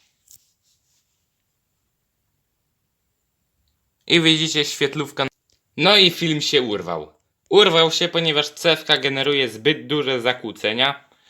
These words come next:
Może spróbuję to nagrać z trochę większej odległości. Bo cewka po prostu generuje takie zakłócenia,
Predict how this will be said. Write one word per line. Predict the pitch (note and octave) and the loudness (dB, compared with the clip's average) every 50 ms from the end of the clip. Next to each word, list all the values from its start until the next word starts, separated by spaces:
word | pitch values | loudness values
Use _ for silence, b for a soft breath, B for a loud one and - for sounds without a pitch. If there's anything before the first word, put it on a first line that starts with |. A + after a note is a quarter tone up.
| b b b | b b b
Może | - C#3 C#3 C3+ D3 D3 | -6 -6 -4 -4 -4 -6
spróbuję | - - - D#3 E3 E3 D#3+ F3+ E3+ D#3+ D3+ D3 | -6 -10 -10 -10 -10 -6 -2 0 2 2 2 0
to | C#3+ C#3 | -2 -2
nagrać | C#3+ D3+ D3+ C3+ C3+ C#3+ C3+ B2+ - - - _ _ _ _ _ _ _ _ - - _ | 0 0 0 2 2 0 0 0 -4 -10 -16 _ _ _ _ _ _ _ _ -20 -20 _
z | _ | _
trochę | - C#3 C3 B2+ - C#3+ C3 | -4 -4 -4 -2 -2 -2 -2
większej | A#2 C#3 D#3+ E3 D#3+ C#3+ - D3+ D3+ C#3 | 2 2 2 2 2 -2 -4 -4 -2 -2
odległości. | C#3 C3+ C3 C3+ C3+ - C3 B2+ B2+ A#2+ A#2+ - - - A2 A2+ C3 D3 - _ _ _ _ _ _ _ _ _ _ _ _ _ _ _ _ _ _ _ _ _ _ _ _ _ _ _ _ _ _ _ _ _ _ _ _ | -2 -2 -4 -6 -8 -4 0 0 0 0 -2 -6 -12 -12 -10 -10 -10 -12 -14 _ _ _ _ _ _ _ _ _ _ _ _ _ _ _ _ _ _ _ _ _ _ _ _ _ _ _ _ _ _ _ _ _ _ _ _
Bo | - C#3+ F3+ F3+ | -4 -2 -2 -2
cewka | F3+ - G#3 G3+ - - E3+ D#3+ | 0 0 0 0 2 2 2 2
po | D#3 | 4
prostu | D#3 D#3+ D#3 D#3 - D#3 | 4 2 0 -2 -6 -12
generuje | D3 C3+ D3+ D3 D3+ D3+ D3 D#3+ D#3 C#3+ | -2 0 0 2 2 0 -2 -2 -2 -4
takie | C3+ - D3 D3 - C3+ | 0 0 -2 -2 -2 -4
zakłócenia, | B2 B2 B2+ B2 - C3+ B2+ B2 - D3 C#3 C3+ C3 C3 C3 - | -4 -4 -4 -6 -6 -12 -10 -4 -4 -2 -2 -2 -4 -4 -6 -8